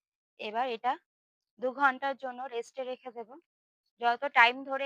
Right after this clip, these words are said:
এই কাবাবটা করবেন, কাবাবটা খেতে বেশি ভালো লাগবে।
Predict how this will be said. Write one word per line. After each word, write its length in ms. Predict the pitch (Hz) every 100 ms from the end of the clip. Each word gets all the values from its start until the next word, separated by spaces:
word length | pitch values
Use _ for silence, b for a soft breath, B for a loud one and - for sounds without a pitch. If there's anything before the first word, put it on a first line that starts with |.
| 269
এই 60 | -
কাবাবটা 400 | 240 233 247 - 269 254
করবেন, 280 | 240 254 302
কাবাবটা 340 | 226 220 - 262 -
খেতে 240 | 240 247 302 _ _ _ _ _
বেশি 200 | 226 247 240
ভালো 160 | 240 240
লাগবে। 280 | 240 208 254